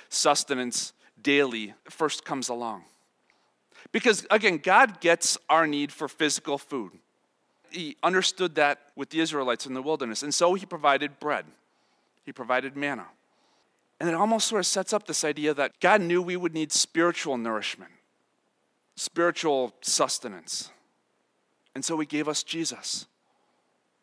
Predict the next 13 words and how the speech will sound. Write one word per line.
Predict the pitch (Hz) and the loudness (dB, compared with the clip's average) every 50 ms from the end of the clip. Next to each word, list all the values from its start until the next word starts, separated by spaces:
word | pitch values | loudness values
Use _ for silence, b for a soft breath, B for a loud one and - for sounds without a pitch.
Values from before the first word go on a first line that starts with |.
| _ _ _ _ _ _ _ _ _ _ B B B B B | _ _ _ _ _ _ _ _ _ _ B B B B B
And | 175 180 185 | 6 8 8
as | 185 196 185 | 8 6 4
we | 202 185 | 0 -4
get | 160 - 208 240 240 - - | 0 4 6 6 6 4 0
in, | 208 220 214 208 170 - - 190 | -2 -2 -2 -2 -4 -6 -8 -6
we | 190 196 | -4 -4
start | - - - 196 214 214 | -2 0 2 4 4 6
off | 214 196 202 - | 6 6 6 4
this | - 156 - - 165 | 0 -4 -4 -4 -4
new | 160 170 185 | -4 -4 -2
season | - - 180 165 156 156 156 151 | -2 -2 -2 -2 -4 -6 -6 -6
of | - - 135 120 | -4 -4 -4 -4
Lent, | 120 139 143 131 110 92 - - - | -4 -4 -4 -4 -4 -8 -12 -16 -16